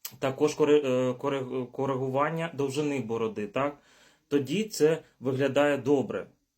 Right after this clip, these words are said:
А коли просто вона росте, то це, ну, да, справді, це може подумати, що людина за собою не доглядає. А тут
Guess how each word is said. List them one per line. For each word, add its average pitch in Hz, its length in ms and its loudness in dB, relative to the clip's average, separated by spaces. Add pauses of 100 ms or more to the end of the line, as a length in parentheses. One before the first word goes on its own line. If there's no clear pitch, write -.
(280)
А 123 80 -8
коли 160 200 2
просто 170 380 0
вона 143 320 0
росте, 147 320 0
то 175 120 -6
це, 170 280 0
ну, 160 220 -2 (1000)
да, 131 180 4
справді, 117 680 -4
це 143 120 -4
може 120 360 -4 (120)
подумати, 131 480 -4
що 110 220 -2 (360)
людина 139 280 0
за 110 120 -2
собою 117 300 -4
не 123 160 -2
доглядає. 110 680 0
А 127 100 2
тут 240 300 -6